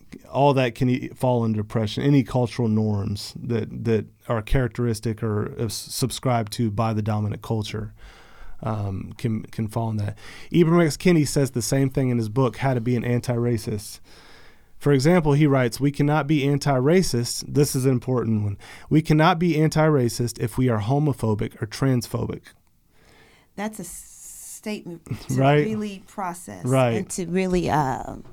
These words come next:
Speaker 2: hear. Those are two separate things, but they're making them one.
Speaker 1: Yes.
Speaker 2: You're not anti-racist unless, I mean, you cannot be anti-racist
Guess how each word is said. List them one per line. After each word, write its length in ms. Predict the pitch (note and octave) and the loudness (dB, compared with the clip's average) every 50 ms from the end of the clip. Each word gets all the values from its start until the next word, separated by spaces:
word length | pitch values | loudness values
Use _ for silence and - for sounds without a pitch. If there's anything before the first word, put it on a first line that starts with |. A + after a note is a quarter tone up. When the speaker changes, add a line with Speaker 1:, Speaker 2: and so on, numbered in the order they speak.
| - - - - - - - - - - - - - - | -20 -18 -18 -18 -18 -18 -20 -20 -20 -20 -20 -18 -12 -10
Speaker 2:
hear. 520 | - - - A#3+ F#3+ C#3 C3+ B2 - - - - - - _ _ _ - - _ - - - _ _ _ _ _ _ _ _ _ _ - | -6 -2 0 0 0 0 -2 -6 -10 -14 -16 -20 -20 -20 _ _ _ -20 -20 _ -20 -20 -20 _ _ _ _ _ _ _ _ _ _ -6
Those 220 | - A3 A3 A3 | -2 -2 0 0
are 60 | A#3+ G#3+ | -2 -4
two 200 | - - - A3 | -4 -2 -2 -2
separate 440 | G#3+ - - G#3+ G#3 - E3 - - | 0 0 0 0 0 -2 -8 -6 -2
things, 600 | G#3+ G#3+ G#3 E3 C#3+ A2+ E2+ - - - - - _ - - | -2 0 0 -2 -4 -6 -8 -10 -12 -14 -16 -16 _ -12 -10
but 120 | - D#3+ - | -8 -6 -4
they're 140 | E3+ F3+ F#3 | -2 0 0
making 300 | F3 D#3+ D#3 - C#3+ C3+ | 0 -2 -2 -4 -6 -6
them 200 | C3+ C#3 C3+ C#3 | -4 -4 -2 0
one. 440 | D3+ D3+ D3 C3+ A#2+ - - D3 - _ _ | 0 0 0 -2 -4 -6 -10 -12 -14 _ _
Speaker 1:
Yes. 540 | - B2+ B2+ A#2 G#2+ G#2 F#2+ - - - - - - _ _ - | -4 -2 -2 -2 -2 -4 -6 -8 -10 -12 -12 -16 -20 _ _ -4
Speaker 2:
You're 360 | - E3+ E3 D3+ D3 C#3+ - | 0 0 2 2 0 0 -2
not 280 | - D#3+ D#3 D#3+ E3 - - | -2 -2 -2 -2 -4 -4 -4
anti-racist 680 | E3 D#3+ D#3 - E3 D3 C#3+ C#3+ C3+ C#3 - - - C#3+ | -4 -2 -2 -2 -2 -2 -2 -2 -4 -4 -4 -4 -4 -4
unless, 600 | C3+ C#3 C#3 C#3 C#3+ D3+ D3+ C#3 B2+ - - - - - - - - - | -4 -4 -4 -4 -4 -4 -4 -2 -2 -2 -2 -4 -6 -18 -20 -10 -4 -2
I 40 | F3+ | 0
mean, 120 | F#3 E3+ | 0 0
you 80 | E3+ E3 | -2 -2
cannot 540 | - - - F3 F#3 F3+ D#3 C#3 - - | -2 -2 -2 0 0 0 -2 -4 -4 -6
be 240 | D#3+ D#3+ D3 C#3 - | -4 -4 -4 -4 -6
anti-racist 800 | - C#3+ D3 - C#3+ C#3 C#3 A2+ G2+ - - - - - - | -6 -6 -6 -6 -6 -6 -6 -6 -8 -8 -8 -8 -10 -10 -10